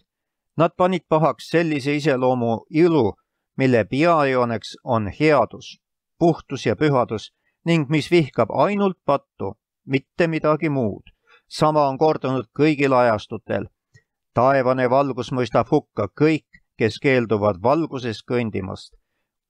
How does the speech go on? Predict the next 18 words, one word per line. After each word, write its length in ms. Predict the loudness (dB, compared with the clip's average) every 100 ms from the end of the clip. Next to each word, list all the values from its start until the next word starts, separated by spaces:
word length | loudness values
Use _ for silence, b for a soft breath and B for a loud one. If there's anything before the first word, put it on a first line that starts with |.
| _ _
Kui 200 | 0 0
pattu 480 | 2 0 -2 _ -2
vihkavate 600 | 0 0 0 0 0 -2
inimeste 480 | -2 -2 -4 -2 0 2
eeskuju 440 | 0 -4 -4 -2
noomib 380 | 0 0 0 -4
silmakiratsejaid, 1120 | 0 0 0 -2 -2 -4 -4 -8 -6 -6 -10 -16 _ _ _
siis 280 | -6 -2 0
hakkavad 480 | 0 -2 -2 -2 -2
viimati 480 | -2 0 0 -2 -4
nimetatud 600 | -2 -2 -4 -8 -8 -10
saatana 600 | -2 0 0 -2 -6 -6 -10 -6
käsilastena 720 | -4 -2 -2 -2 -2 -4 -6
kiusama 640 | -2 0 0 0 -2 0
ja 160 | 0 0
vaenama 560 | 2 2 0 -4 -4 -4
ustavaid. 520 | -4 -6 -8 -8 -12 _ _ _ _ _ _ _ _ _ 0
Kõiki, 580 | 2 4 0 0 0